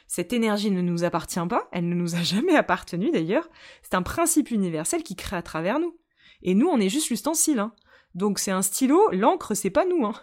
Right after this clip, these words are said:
<laughs> Donc, en fait, et celui qui bouge le stylo pour écrire, c'est pas nous non plus, hein.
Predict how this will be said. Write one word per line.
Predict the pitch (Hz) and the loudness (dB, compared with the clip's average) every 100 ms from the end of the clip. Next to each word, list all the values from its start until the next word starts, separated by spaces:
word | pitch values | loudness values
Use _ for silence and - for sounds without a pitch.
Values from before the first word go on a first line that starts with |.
| 165 | -14
<laughs> | - - | -16 -8
Donc, | 247 - | -8 -8
en | 202 | -6
fait, | - 277 - - - - | -4 -4 -6 -16 -8 -6
et | |
celui | 202 262 277 | -4 -2 -4
qui | 285 214 | -4 -6
bouge | 233 | -2
le | 214 | -4
stylo | 196 214 208 | -2 -2 -2
pour | 185 170 | -2 -6
écrire, | - 381 | -6 -4
c'est | - 226 | -4 -2
pas | 180 | 0
nous | 185 | 2
non | 247 381 | 0 0
plus, | 392 | -2
hein. | 339 | -2